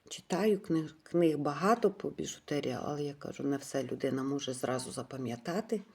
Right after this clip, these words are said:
Вона досить відома, ця брошка, і досить часто зустрічається всюди на різних площадках. Але мені сподобалася, вона така, така жінка, як жива,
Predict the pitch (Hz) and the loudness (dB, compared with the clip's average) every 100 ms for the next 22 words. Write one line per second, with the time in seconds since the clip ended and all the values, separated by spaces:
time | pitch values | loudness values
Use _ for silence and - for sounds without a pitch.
0 | - - - - - - - - - 214 | -20 -20 -20 -20 -20 -20 -20 -4 8 10
1 | 247 208 233 226 208 - 196 170 139 120 | 10 12 10 10 2 4 6 6 6 4
2 | 127 117 120 127 180 247 - 196 165 165 | 0 -2 -2 0 2 2 4 4 6 4
3 | 160 151 - - 143 143 - 123 - - | 4 -2 -2 -2 -2 -2 -4 -4 -6 -20
4 | - - - 165 - 165 160 - 190 240 | -20 -12 0 0 2 0 2 2 6 6
5 | 233 - 208 - 208 196 190 180 175 170 | 8 6 6 8 6 8 8 6 2 2
6 | 180 170 170 165 - 175 - 170 160 - | 4 2 0 -2 -2 -2 0 0 -2 -6
7 | 156 - _ - - _ _ _ _ _ | -8 -10 _ -20 -20 _ _ _ _ _
8 | _ _ _ - 147 160 165 170 - - | _ _ _ -2 2 4 4 2 0 -6
9 | 135 147 131 107 120 - 139 143 - - | 2 2 2 -2 -6 -8 -4 -6 -6 -10
10 | 135 - - - - - 190 185 156 170 | -12 -12 -20 -20 -20 4 6 6 6 4
11 | 160 143 120 135 135 - 127 127 104 | 4 2 2 2 2 0 2 0 -4